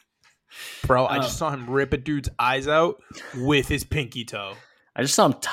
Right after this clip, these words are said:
Speaker 2: I, I just saw him tie a guy's two ears together. That's fucked up.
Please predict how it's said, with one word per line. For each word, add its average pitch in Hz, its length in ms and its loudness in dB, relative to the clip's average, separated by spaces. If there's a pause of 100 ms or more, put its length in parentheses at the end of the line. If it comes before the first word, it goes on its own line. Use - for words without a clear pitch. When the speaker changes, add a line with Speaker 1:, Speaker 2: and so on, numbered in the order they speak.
(100)
Speaker 2:
I, 127 220 2
I - 140 2
just 170 160 2
saw 160 100 6
him 123 80 4
tie 120 460 0
a 120 60 -2
guy's 110 300 0
two - 320 -2
ears 135 260 2
together. 85 360 -8
That's 117 160 -6
fucked 135 320 4
up. - 320 0